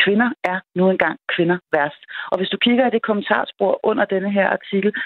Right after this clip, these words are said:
skrevet af en frustreret og, og, og vred, øh, ung mor, jamen så kan du se meget tydeligt, at det først og fremmest er kvinder, der byder ind. Så kvinder er kvinder værst. Jeg synes slet ikke, fædre er lige så slemme til det her, desværre. Øh, måske skulle vi kigge lidt mere, øh, over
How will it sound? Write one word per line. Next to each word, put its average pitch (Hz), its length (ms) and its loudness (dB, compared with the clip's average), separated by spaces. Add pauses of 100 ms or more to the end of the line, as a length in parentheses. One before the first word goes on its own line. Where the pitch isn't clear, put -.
(220)
skrevet 233 320 0 (140)
af 185 40 0 (100)
en 175 80 0 (160)
frustreret 185 500 -2 (220)
og, 156 100 0 (300)
og, 151 80 2 (120)
og - 140 0
vred, 208 180 2 (300)
øh, 160 200 4 (160)
ung 202 80 -2 (260)
mor, 185 160 4 (360)
jamen 208 220 2
så 220 60 4 (120)
kan 220 140 0
du 196 40 -4 (200)
se 247 60 0 (140)
meget 175 200 2
tydeligt, 190 320 -2
at - 100 -4
det 170 80 -2 (280)
først 170 220 0
og - 80 -8
fremmest - 260 -2 (100)
er 160 40 -4 (140)
kvinder, 160 340 2
der 175 140 -2
byder 147 300 0
ind. - 100 -6 (500)
Så - 40 0 (100)
kvinder 254 220 2
er 285 140 -4
kvinder 247 240 2
værst. 202 180 0
Jeg 220 100 -8
synes 240 240 -2
slet 226 160 2
ikke, - 200 -6
fædre 185 200 2
er 196 80 0
lige 185 140 -10
så - 100 -18
slemme 170 220 0
til - 160 0
det 170 120 2
her, 170 80 0 (180)
desværre. 165 460 0 (440)
Øh, 226 220 4
måske 285 260 -6
skulle 233 240 -8
vi 220 140 -6
kigge 254 220 0
lidt 226 120 0 (100)
mere, 220 180 2 (160)
øh, 196 260 2 (160)
over 220 120 0